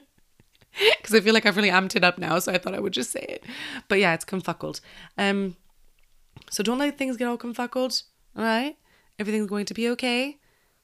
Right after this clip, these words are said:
We're just taking it step by step. We've recognized that there's something to explore. We're accepting all the things that we've, that we're feeling and that are rising up and that we're, that are popping up and that we're seeing in every direction, pulling us in every direction.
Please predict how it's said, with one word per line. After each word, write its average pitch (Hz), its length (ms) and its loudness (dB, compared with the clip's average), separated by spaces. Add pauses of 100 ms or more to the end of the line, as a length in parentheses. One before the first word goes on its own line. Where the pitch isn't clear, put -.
(140)
We're 214 100 -2
just 202 160 -4
taking 196 300 -4
it 190 80 -4
step - 180 -4
by 151 120 -8
step. 233 420 -2 (520)
We've 190 160 -6
recognized 202 480 0
that 185 80 -6
there's 170 160 -6
something 170 280 -6
to - 100 -10
explore. 220 600 -2 (460)
We're 190 120 -2
accepting 214 680 -4 (140)
all 277 220 0
the 240 100 -2
things 175 280 -6
that 170 60 -8
we've, 165 320 -10
that 180 160 -10
we're 165 60 -10
feeling 160 500 -8 (240)
and 185 80 -8
that 170 120 -4
are 160 80 -4
rising 160 420 -4
up 170 180 -4
and 165 140 -8
that 160 200 -6
we're, 165 200 -6 (260)
that 175 120 -4
are 170 40 -4
popping 180 400 -6
up 170 200 -6
and 165 120 -6
that 160 160 -8
we're 170 60 -10
seeing 175 320 -6
in 165 80 -4
every 165 180 -6
direction, 170 480 -6
pulling 175 340 -4
us 165 140 -8
in 170 80 -6
every 160 140 -6
direction. 160 560 -4